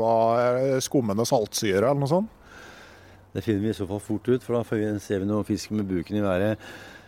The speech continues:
Speaker 2: mm, ganske snart. Eh, det er klart at, eh, den elva vi er ved nå,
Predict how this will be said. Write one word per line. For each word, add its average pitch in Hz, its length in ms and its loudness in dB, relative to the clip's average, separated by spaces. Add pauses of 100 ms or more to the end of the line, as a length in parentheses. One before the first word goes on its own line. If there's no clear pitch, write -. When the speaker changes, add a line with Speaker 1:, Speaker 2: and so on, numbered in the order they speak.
(640)
Speaker 2:
mm, 117 460 -2
ganske 113 300 0
snart. 131 360 -4
Eh, 135 400 2
det 139 100 0
er 127 80 -4
klart 127 180 0
at, - 160 -2
eh, 131 560 4
den 131 180 2
elva 117 220 4
vi 131 80 4
er 104 120 4
ved 120 120 2
nå, 120 100 4